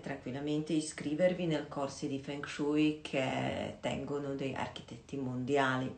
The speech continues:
Ma penso che questo non è necessario, almeno che non siete anche voi dei architetti. Vi basteranno piccoli accorgimenti che vi voglio suggerire oggi.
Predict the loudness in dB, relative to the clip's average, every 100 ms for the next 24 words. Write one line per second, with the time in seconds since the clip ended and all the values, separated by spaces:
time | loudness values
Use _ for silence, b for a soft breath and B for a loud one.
0 | -14 B B B B B B -4 -4 _
1 | _ _ -20 -2 4 4 4 0 0 0
2 | -2 -2 0 0 0 -2 -2 0 2 2
3 | 2 0 -2 -2 -2 -2 0 0 0 2
4 | 2 2 0 -4 -2 -2 -2 -4 -6 -4
5 | -6 -6 -8 -6 -8 -6 -6 -4 -6 -6
6 | -8 -8 -4 -2 -4 -6 -6 -4 -6 B
7 | B B B B 2 6 6 4 4 6
8 | 6 4 0 -4 -6 -4 -2 -2 0 -2
9 | 2 2 2 2 -4 -6 -6 -4 -2 -2
10 | -2 -4 -6 -8 -6 -6 -6 -6 -6 -6
11 | -6 -6 -4 -2 -2 -6